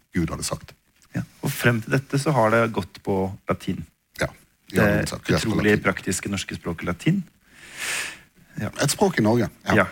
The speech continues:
Speaker 2: et språk i Norge. Eh, men dette kaster altså danskekongen seg på,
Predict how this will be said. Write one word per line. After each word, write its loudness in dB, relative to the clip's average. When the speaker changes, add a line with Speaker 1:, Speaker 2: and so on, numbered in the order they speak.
Speaker 2:
et -2
språk 4
i 8
Norge. 4
Eh, 6
men 4
dette 4
kaster 2
altså 0
danskekongen 0
seg 2
på, 4